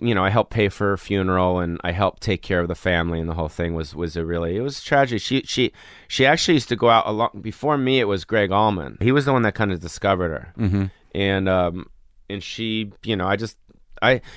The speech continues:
Speaker 1: for me, like, I grew up, I grew up, you know, in this environment. I never judge people. I've never been that type of person. It's like, if you're cool, you're cool. I don't care if you're fucking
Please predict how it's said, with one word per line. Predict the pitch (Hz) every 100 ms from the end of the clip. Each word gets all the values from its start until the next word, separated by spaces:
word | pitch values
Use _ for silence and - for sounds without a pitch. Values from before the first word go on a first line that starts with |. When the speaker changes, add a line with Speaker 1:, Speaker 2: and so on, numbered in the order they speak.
| -
Speaker 1:
for | - 165
me, | 156 190 214
like, | 190 156 -
I | 135
grew | 135 156
up, | 151 -
I | 127
grew | 110 127 131
up, | 131 - -
you | 117
know, | 113
in | 113
this | 110 -
environment. | 107 113 113 113 113
I |
never | 127 165 143
judge | 110 117 -
people. | 113 - 92 78
I've | 92
never | 104 113 123
been | 104 110
that | 104 92
type | 113 98
of | 95
person. | 110 101 - 95
It's | -
like, | 101 101
if | 92
you're | 123
cool, | 117 - 127 139 135
you're | 107
cool. | - 113
I | 95
don't | 107
care | 113
if | 101
you're | 101
fucking | - 98 - 95